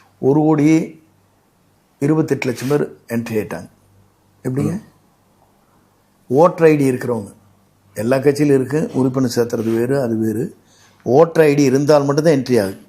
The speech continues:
Speaker 2: இப்ப எல்லா கட்சியுமே அந்த மாதிரியான ஒரு டேட்டா
Speaker 1: இல்ல, இல்ல,
Speaker 2: சொல்றாங்கல்ல
Speaker 1: டேட்டா
Speaker 2: இப்ப?
Speaker 1: இல்லையே, அப்படி இல்ல. எங்க சொல்லுது?
Speaker 2: இப்ப திமுகல ரெண்டு கோடி பேர்
Speaker 1: இல்ல, ரெண்டு கோடி
Speaker 2: இருக்காங்கன்றாங்க.
Speaker 1: பேர் இருக்காங்க.
Speaker 2: அதிமுகலயே அதே மாதிரி எங்களுக்கு
Speaker 1: இல்ல,
Speaker 2: ரெண்டு கோடி
Speaker 1: ரெண்டு கோடி
Speaker 2: உறுப்பினர்கள்
Speaker 1: மேலே இருக்கான்னு சொல்றாங்க. ஒரு ஃபார்ம் கொடுக்குறோம், அதுல யார் வேணா பேர் எழுதிக்கலாம்,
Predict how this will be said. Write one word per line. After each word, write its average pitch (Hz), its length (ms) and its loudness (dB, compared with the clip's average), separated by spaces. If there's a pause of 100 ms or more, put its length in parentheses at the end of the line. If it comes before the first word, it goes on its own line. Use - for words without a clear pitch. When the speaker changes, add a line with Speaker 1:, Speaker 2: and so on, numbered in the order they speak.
(240)
Speaker 2:
இப்ப - 140 -8
எல்லா 123 220 4
கட்சியுமே 214 320 2
அந்த 208 120 0
மாதிரியான 202 300 4
ஒரு 170 120 0
டேட்டா 165 260 4
Speaker 1:
இல்ல, - 20 -2
இல்ல, 147 260 0
Speaker 2:
சொல்றாங்கல்ல 127 120 -4
Speaker 1:
டேட்டா - 60 0
Speaker 2:
இப்ப? 135 120 -6
Speaker 1:
இல்லையே, 107 240 -8 (280)
அப்படி 117 260 -12
இல்ல. 98 120 -14 (120)
எங்க 139 220 -8
சொல்லுது? 117 180 -10
Speaker 2:
இப்ப 117 140 -4
திமுகல 175 400 2
ரெண்டு 165 200 0
கோடி 156 160 2
பேர் 151 200 2
Speaker 1:
இல்ல, 135 200 0
ரெண்டு 127 160 -4
கோடி - 200 -2
Speaker 2:
இருக்காங்கன்றாங்க. - 280 -2
Speaker 1:
பேர் 190 120 -2
இருக்காங்க. 180 300 2
Speaker 2:
அதிமுகலயே 185 280 2
அதே 170 220 4
மாதிரி 165 180 0
எங்களுக்கு 156 140 0
Speaker 1:
இல்ல, 143 140 -2
Speaker 2:
ரெண்டு 151 140 0
கோடி 151 180 2
Speaker 1:
ரெண்டு 147 120 0
கோடி 180 140 0
Speaker 2:
உறுப்பினர்கள் 170 240 0
Speaker 1:
மேலே 190 160 0
இருக்கான்னு 160 320 -6
சொல்றாங்க. 110 400 -12 (580)
ஒரு 113 180 -2 (100)
ஃபார்ம் 165 320 4
கொடுக்குறோம், 123 420 -4 (680)
அதுல 120 200 0
யார் 139 260 4
வேணா 160 200 0
பேர் 127 200 2
எழுதிக்கலாம், 110 480 -2